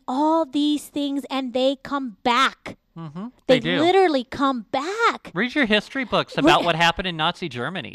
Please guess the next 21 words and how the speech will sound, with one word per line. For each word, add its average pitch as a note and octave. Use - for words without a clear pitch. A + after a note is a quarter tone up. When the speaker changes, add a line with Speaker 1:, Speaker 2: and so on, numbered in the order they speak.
Speaker 2:
Come G4
on. G#4+
Speaker 1:
Exactly. G4+
Even G4+
in G4+
Ukraine, G4+
I -
was D#4
watching E4
a C#4+
movie D#4+
about A#3
the, A#3+
the, A3+
the A3+
Ukraine C#4+
and A3+
how A3+
his, -
his B3+
pe-, -